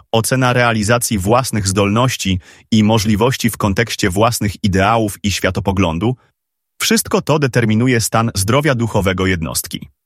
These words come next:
Interakcja tych komponentów i ich wzajemny wpływ kształtują ogólny stan zdrowia. Ogólny balans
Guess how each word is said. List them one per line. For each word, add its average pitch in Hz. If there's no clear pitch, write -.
Interakcja 135
tych 147
komponentów 110
i 110
ich 98
wzajemny 107
wpływ 135
kształtują 110
ogólny 113
stan 92
zdrowia. 82
Ogólny 110
balans 101